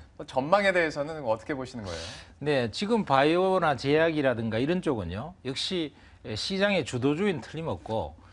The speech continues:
Speaker 2: 특히나 이 주도주의 어떤 흐름이 길게 갈 수 있는 것은 뭐 고령화 시대에다가 여러 가지, 어, 이익 구조도 지금 받치고 있는 구조거든요.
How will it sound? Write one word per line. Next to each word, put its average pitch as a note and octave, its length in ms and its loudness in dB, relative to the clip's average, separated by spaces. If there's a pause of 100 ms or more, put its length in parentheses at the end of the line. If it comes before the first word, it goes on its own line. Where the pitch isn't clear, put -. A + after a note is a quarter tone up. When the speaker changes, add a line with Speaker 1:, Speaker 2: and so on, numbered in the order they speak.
(140)
Speaker 2:
특히나 F#3+ 640 0
이 C3 160 -6
주도주의 D3+ 640 0
어떤 B2+ 340 -4
흐름이 D3+ 460 -4
길게 F#3 360 0
갈 E3+ 140 4
수 - 140 -10
있는 G#2 180 -4
것은 A2 420 -6 (340)
뭐 A#2 100 -12
고령화 D#3 420 4
시대에다가 F#2+ 800 -6
여러 A2+ 160 -2
가지, E3 480 0 (300)
어, F#2+ 180 -6
이익 F#3+ 380 0
구조도 F3+ 380 0
지금 B2 300 -4
받치고 G#3+ 460 0
있는 E3 180 -2
구조거든요. F2+ 540 -8